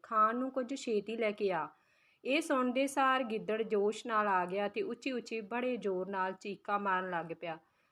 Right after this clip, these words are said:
ਪੂਛ ਵੀ ਖੜੀ ਕਰ ਲਈ, ਇੱਕ ਦੋ ਵਾਰ ਅੱਖਾਂ ਦੇ ਡੇਲੇ ਵੀ ਇੱਧਰ-ਉੱਧਰ ਘੁਮਾਏ ਤੇ ਫਿਰ ਗਿੱਦੜੀ ਨੂੰ ਸ਼ੇਰ ਦੇ ਵਾਂਗ ਪੁੱਛਣ ਲੱਗਾ, "ਦੇਖੀ ਪਿਆਰੀ ਗਿੱਦੜੀ, ਮੇਰੀ ਤੋਰ ਭਾਰੀ ਹੈ, ਕੀ ਅੱਖਾਂ ਲਾਲ ਹਨ ਤੇ ਪੂਛ ਖੜੀ ਹੈ?"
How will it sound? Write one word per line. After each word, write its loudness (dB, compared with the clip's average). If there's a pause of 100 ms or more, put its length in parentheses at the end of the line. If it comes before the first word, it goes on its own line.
(280)
ਪੂਛ 0
ਵੀ 2
ਖੜੀ 0
ਕਰ 4
ਲਈ, 0
ਇੱਕ -2
ਦੋ 0
ਵਾਰ 2
ਅੱਖਾਂ -8
ਦੇ 0
ਡੇਲੇ 0
ਵੀ -6
ਇੱਧਰ-ਉੱਧਰ -4 (100)
ਘੁਮਾਏ 0
ਤੇ -10
ਫਿਰ -4
ਗਿੱਦੜੀ -4
ਨੂੰ -4
ਸ਼ੇਰ -2
ਦੇ -2
ਵਾਂਗ -2
ਪੁੱਛਣ -10
ਲੱਗਾ, -4 (200)
"ਦੇਖੀ 0
ਪਿਆਰੀ -2
ਗਿੱਦੜੀ, -2
ਮੇਰੀ 0
ਤੋਰ -2
ਭਾਰੀ -2
ਹੈ, -6 (180)
ਕੀ 0
ਅੱਖਾਂ -4
ਲਾਲ 2
ਹਨ -4
ਤੇ -4
ਪੂਛ -4
ਖੜੀ -4
ਹੈ?" -4